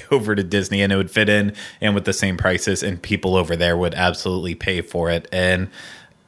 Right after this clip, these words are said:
this, j-, just based on this experience, I am afraid for how long it will last at Disney and actually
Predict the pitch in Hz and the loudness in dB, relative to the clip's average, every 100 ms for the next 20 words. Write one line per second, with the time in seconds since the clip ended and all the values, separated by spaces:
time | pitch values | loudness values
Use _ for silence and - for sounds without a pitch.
0 | _ 110 98 113 104 - - - _ - | _ -8 0 2 2 0 -4 -6 _ -14
1 | 123 120 117 117 117 120 - 117 107 - | 0 2 2 0 -2 -2 2 2 2 2
2 | 104 101 92 107 - 104 101 107 113 - | 2 2 0 0 0 2 4 4 2 -4
3 | - - - _ _ _ _ _ _ _ | -16 -20 -20 _ _ _ _ _ _ _
4 | _ _ _ _ - 101 101 101 107 - | _ _ _ _ -4 0 2 2 0 -4
5 | - 101 98 98 113 - - - 95 92 | 0 2 2 -2 -4 -6 -4 2 2 2
6 | 90 - - 98 90 95 92 90 90 90 | -2 -10 -4 -2 0 2 0 2 0 -2
7 | 82 92 87 85 - 92 80 87 - 85 | -2 -2 0 -2 -2 -6 -2 -4 -2 -4
8 | 87 87 85 80 - - 82 82 82 | -4 -4 -2 0 0 2 4 2 -2